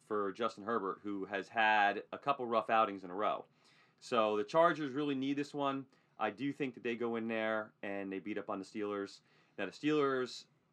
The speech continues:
uh, what'll, what'll factor in mostly for them is their ability to run the football. Will they be able to move the ball on the ground?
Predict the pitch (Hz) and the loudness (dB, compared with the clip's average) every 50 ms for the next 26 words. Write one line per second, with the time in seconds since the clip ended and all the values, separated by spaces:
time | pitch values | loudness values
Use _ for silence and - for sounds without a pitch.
0 | _ - 101 104 104 107 113 110 107 104 98 110 107 104 98 - - 135 123 123 | _ 0 0 0 2 2 0 0 0 0 0 -2 -2 -2 -4 0 2 2 2 2
1 | - 127 120 117 113 117 113 113 - - 120 107 98 - - 107 113 147 170 165 | 2 0 -4 -2 0 0 -2 -2 -4 -8 -10 -8 -8 -8 -8 -4 0 2 4 4
2 | 160 147 131 120 110 123 120 117 110 104 120 117 117 110 110 98 - - 107 101 | 4 4 2 -2 -2 0 0 0 0 0 0 0 0 -2 -4 -6 -8 -8 -8 -6
3 | 98 95 101 101 98 90 - 107 98 - 82 80 - - - _ _ _ _ - | -4 -4 -4 -4 -4 -4 -4 -6 -6 -4 -6 -8 -8 -8 -12 _ _ _ _ -8
4 | 107 113 107 110 104 110 107 104 107 101 101 101 104 104 95 90 98 98 95 95 | -6 -4 -2 -2 0 0 0 0 0 -2 -4 -4 -6 -6 -8 -6 -4 -2 -2 -2
5 | 90 90 85 101 101 101 101 98 95 92 | -4 -6 -4 -4 -2 0 0 0 -2 -4